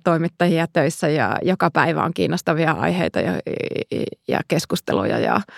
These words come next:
älykkäitä ihmisiä ympärillä ja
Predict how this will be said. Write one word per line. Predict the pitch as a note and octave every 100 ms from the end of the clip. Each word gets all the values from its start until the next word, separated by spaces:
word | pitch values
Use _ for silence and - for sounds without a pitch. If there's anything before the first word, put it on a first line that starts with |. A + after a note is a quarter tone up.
| - - - - - -
älykkäitä | - F#3 E3 E3+ D#3+
ihmisiä | - F#3+ E3 E3+ G#2 -
ympärillä | E3+ E3 D#3+ D#3+ E3
ja | D#3+ D#3+ C#3+